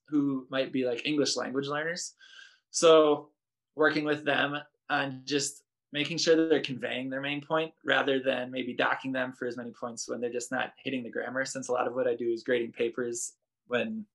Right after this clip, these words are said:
we sign them, obviously. So just making sure they're hitting those points, talking to them, seeing what they may be confused about, and just understanding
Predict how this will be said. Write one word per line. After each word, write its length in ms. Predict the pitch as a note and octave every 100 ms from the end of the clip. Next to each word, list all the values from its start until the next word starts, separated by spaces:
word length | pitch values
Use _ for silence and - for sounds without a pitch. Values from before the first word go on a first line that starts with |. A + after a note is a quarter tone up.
| _ C3+
we 80 |
sign 240 | C3 C3 A#2+
them, 120 | B2
obviously. 420 | A#2+ B2+ - - _ - - - -
So 140 | - D#3+
just 140 | F3
making 220 | F3 E3+
sure 180 | D#3+ E3+
they're 80 | D3+
hitting 220 | D3 D#3
those 200 | D3+ D3
points, 260 | - D#3 C#3
talking 340 | - C3+ - D3
to 60 |
them, 260 | C#3+ C#3+ C#3+
seeing 440 | - C#3+ C#3 C3+
what 200 | B2+ -
they 100 | C3+
may 160 | C3 B2
be 140 | A#2
confused 380 | A#2 - A#2 A#2
about, 280 | B2+ B2 B2
and 80 | B2+
just 160 | A#2+ B2+
understanding 800 | B2+ B2+ - A#2 A#2 B2 C3